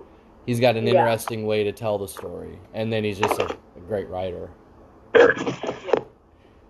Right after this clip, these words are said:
Speaker 1: It'd be interesting to be, like, a Hollywood screenwriter and to be so popular to where you could just basically pick your cast. Like, you know,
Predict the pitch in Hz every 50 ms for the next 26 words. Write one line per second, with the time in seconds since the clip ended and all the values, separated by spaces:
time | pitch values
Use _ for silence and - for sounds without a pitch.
0 | - - - - - - - _ - - - - - - - - 156 156 170 202
1 | 170 139 143 151 151 143 135 127 - 147 131 120 120 110 104 123 123 123 117 113
2 | 110 - 107 101 98 113 110 113 117 113 113 113 107 - - - - 113 110 113
3 | 110 113 110 110 110 110 117 117 120 123 123 110 117 107 101 104 95 90 98 107
4 | 110 110 110 113 113 117 113 110 107 - - - - - - - - - - -
5 | - - - - - - - - 127 120 117 117 113 107 - - - 120 110 107
6 | 107 - 123 120 113 113 113 117 110 113 107 110 107 107 104 104 110 110 107 -
7 | 120 101 - 120 117 113 113 - - - 110 113 113 - 120 107 - - 117 113
8 | 110 107 - - 127 117 - - 120 107 - - - 104 98 98 104 110 110 -
9 | - - - - - - - - - - - - - - - - - - 107 110
10 | 107 104 101 95 - - - - _ - - - - - - - _ - - 127
11 | 120 117 113 110 110 110 -